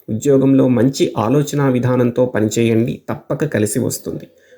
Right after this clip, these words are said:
వృత్తిలో రాణిస్తారు. పంటలు బాగా పండుతాయి. విదేశీ యోగం అనుకూలిస్తుంది.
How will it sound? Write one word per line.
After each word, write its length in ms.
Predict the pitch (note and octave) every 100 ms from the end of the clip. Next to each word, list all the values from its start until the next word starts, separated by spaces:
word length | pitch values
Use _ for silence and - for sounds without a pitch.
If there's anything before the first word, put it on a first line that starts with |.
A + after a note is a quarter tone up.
| -
వృత్తిలో 420 | A2+ - C3+ C3 B2
రాణిస్తారు. 760 | A2+ B2 B2+ - B2+ C3 C#3+ - -
పంటలు 320 | G#2+ G#2+ C3
బాగా 320 | B2+ A#2+ B2+
పండుతాయి. 560 | B2+ B2 B2+ C3+ C#3 D3+ - _ _
విదేశీ 420 | - D3 E3 D#3+ E3
యోగం 460 | D#3 C#3 C#3 C3+ G#2+
అనుకూలిస్తుంది. 920 | A2 B2 C#3 C3+ - C3+ C3+ D3